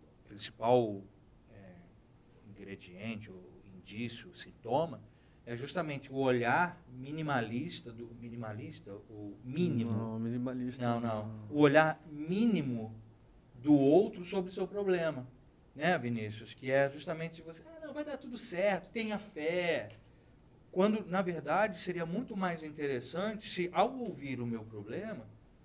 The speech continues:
Speaker 1: o Vinícius dissesse, "Pô, tá com esse problema mesmo? Quer conversar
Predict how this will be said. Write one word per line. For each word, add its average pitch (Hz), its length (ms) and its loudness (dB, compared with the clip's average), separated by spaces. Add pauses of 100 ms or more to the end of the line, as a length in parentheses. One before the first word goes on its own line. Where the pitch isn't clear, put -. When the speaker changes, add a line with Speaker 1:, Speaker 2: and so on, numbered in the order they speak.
(140)
Speaker 1:
o 135 60 -14
Vinícius 147 540 -6
dissesse, 131 720 -2 (120)
"Pô, 156 180 -6
tá - 180 -12
com - 80 -12
esse - 100 -18
problema 113 380 -8
mesmo? 120 320 -8 (1200)
Quer 160 200 10
conversar 131 800 4